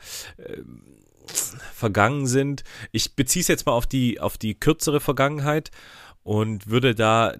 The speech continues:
das Organisieren mit dem Handy nehmen. Ähm,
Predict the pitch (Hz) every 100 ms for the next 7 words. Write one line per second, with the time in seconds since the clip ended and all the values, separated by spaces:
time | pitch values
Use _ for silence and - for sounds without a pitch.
0 | - 110 107 - - - _ _ _ _
1 | - 110 117 113 101 131 113 107 95 113
2 | 113 95 87 - 92 98 135 143 _ -
3 | 98 101 101 104 101 101 82